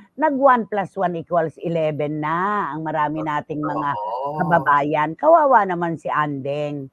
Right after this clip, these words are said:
Speaker 1: Wag
Speaker 2: Oo.
Speaker 1: naman po. Yan, kagaganyan nyo, kagaganyan ko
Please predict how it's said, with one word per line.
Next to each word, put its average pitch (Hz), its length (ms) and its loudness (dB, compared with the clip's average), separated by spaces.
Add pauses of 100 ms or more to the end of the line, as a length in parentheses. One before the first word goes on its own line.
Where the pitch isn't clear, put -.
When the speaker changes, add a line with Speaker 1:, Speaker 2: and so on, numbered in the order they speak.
(160)
Speaker 1:
Wag 392 260 -4
Speaker 2:
Oo. 262 60 0
Speaker 1:
naman 233 280 0
po. 165 460 -2 (280)
Yan, 220 160 2 (180)
kagaganyan 254 680 0
nyo, 262 160 -2
kagaganyan 208 680 0
ko 202 140 -4